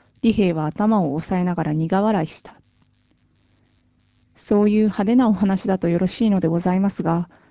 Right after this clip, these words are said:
ご承知の通り野暮な人間でございまして。」「いえ、実は親分さん、他のことではございませんが、少々お知恵を拝借したいと存じまして。」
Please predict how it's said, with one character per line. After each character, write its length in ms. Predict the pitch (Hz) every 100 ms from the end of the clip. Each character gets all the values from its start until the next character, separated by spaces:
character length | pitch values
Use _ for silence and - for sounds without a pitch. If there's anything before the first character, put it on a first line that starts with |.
| _ _ _ _ _ -
ご 140 | 180
承 200 | - 247
知 140 | 247 254
の 140 | 247
通 220 | 254 233
り 160 | 180 160
野 120 | 170
暮 100 | 175
な 120 | 165
人 200 | 156 175
間 200 | 196 202
で 80 | 196
ご 140 | 196 185
ざ 140 | 202
い 60 | 202
ま 100 | 202
し 120 | -
て。」 180 | 143 - _ _ _ _ _ _ _ _ _ _ _ _ _ -
「い 160 | 180 185
え、 220 | 175 - _ _
実 320 | - 190 - 190
は 160 | 160
親 220 | 170 208
分 200 | 190 175
さ 200 | 175 170
ん、 140 | 156 156 _ _ _ _
他 300 | - 180 196
の 120 | 220 233
こ 120 | 240
と 100 | 262
で 120 | 220
は 100 | 175
ご 140 | 160
ざ 120 | 165 185
い 60 |
ま 140 | 202 202
せ 140 | 220
ん 80 | 185
が、 280 | 156 160 - _ _ _ _ _ _ _
少 240 | - 220
々 280 | 185 - 151
お 80 | 151
知 180 | - 190
恵 80 | 180
を 100 | 180
拝 240 | - 190
借 240 | - 208
し 120 | - -
た 120 | 220
い 60 |
と 80 | 208
存 220 | 185 190
じ 100 | 196
ま 140 | 202 202
し 80 | -
て。」 240 | 160